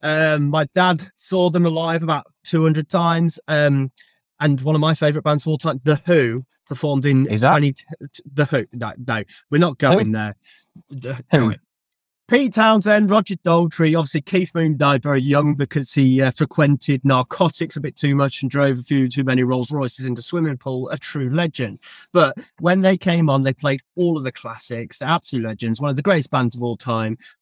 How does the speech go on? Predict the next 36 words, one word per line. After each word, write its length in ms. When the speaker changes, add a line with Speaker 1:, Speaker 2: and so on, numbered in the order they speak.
Speaker 1:
The 80
Who's 380
two 180
thousand 380
ten. 240
Check 260
it 80
out. 320
What 180
a, 220
what 300
a 60
halftime 540
show. 280
One 160
of 60
the 60
best. 380
Okay. 340
Number 300
one. 440
Hit 220
me 80
with 300
your 260
number 260
one 360
Super 320
Bowl 220
halftime 440
show. 160
Speaker 2:
Are 60
you 100
ready 200
for 120
this? 380